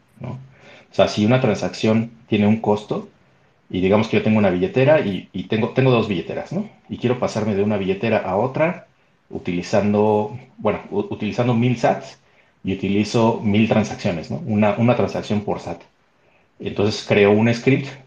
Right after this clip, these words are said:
para crear, para transferirme de, de una billetera mía a otra billetera mía. Y lo que estoy haciendo es empezar a congestionar la red con información de, pues, inform-, información que no es válida, ¿no?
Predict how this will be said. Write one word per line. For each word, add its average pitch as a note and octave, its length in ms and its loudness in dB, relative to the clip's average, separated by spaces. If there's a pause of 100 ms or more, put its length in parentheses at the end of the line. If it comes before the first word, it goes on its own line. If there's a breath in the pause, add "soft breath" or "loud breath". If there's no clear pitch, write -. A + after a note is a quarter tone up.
(160)
para E2 240 -2
crear, F#2 540 0 (160)
para - 200 0
transferirme G2+ 480 0
de, F#2 80 4
de F#2+ 140 -8
una G#2+ 120 0
billetera G2+ 360 0
mía G#2+ 280 0
a F2 140 -2
otra F#2 200 -4
billetera F2 340 -4
mía. B2+ 260 -4 (640 soft breath)
Y G#2 80 0
lo F2 120 -2
que - 60 -12
estoy A2+ 140 2
haciendo G#2+ 240 2
es - 180 -2
empezar F#2+ 380 0
a G2 80 2
congestionar F#2+ 560 -2
la F#2 140 0
red F#2 260 -4
con E2+ 220 -4
información F2 680 -4
de, F#2+ 300 -4 (520 soft breath)
pues, - 140 -6
inform-, G#2 460 -2
información A#2 480 0
que A2 100 -2
no G#2 120 0
es G2+ 80 -2
válida, A#2+ 320 2
¿no? - 140 -8